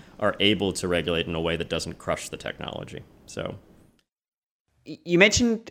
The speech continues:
Speaker 2: uh, Coin Center. I mean, I, I think we all remember Coin Center got, uh, qu-, quite, quite some attention when it started. But maybe you can give us a little bit more background. What was the thinking around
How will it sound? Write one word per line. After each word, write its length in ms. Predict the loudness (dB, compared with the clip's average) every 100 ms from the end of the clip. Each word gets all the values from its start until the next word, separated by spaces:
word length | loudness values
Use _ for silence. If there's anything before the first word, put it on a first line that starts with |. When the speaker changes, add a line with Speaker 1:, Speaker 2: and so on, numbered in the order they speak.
| 2
Speaker 2:
uh, 120 | 4
Coin 380 | 4 6 8 8
Center. 400 | 6 6 8 10
I 160 | 10 10
mean, 100 | 10
I, 240 | 8 8
I 20 | 6
think 180 | 6 8
we 80 |
all 220 | 10 12 10
remember 480 | 10 8 8 4
Coin 240 | 4 0 2
Center 240 | 2 4
got, 200 | 6 6
uh, 80 | 4
qu-, 280 | 2 4 4
quite, 400 | 2 6 6 6 -4 -4
quite 180 | 2 4
some 120 | 4
attention 480 | 2 2 0 0 0
when 120 | 0
it 120 | -2
started. 580 | -2 4 6 6 4 -2 -14 -14 -4
But 120 | 2
maybe 460 | 4 4 2 -2 -10 -12
you 240 | -4 -2
can 220 | -2 0
give 140 | 4 6
us 140 | 6
a 60 | 6
little 160 | 8
bit 160 | 8 6
more 160 | 6 6
background. 720 | 8 8 8 8 8 6 -2 -8 _ _ -4
What 220 | 2 4
was 160 | 4 0
the 60 |
thinking 520 | -2 -2 0 0 2
around 600 | 6 6 6 4 -2 -8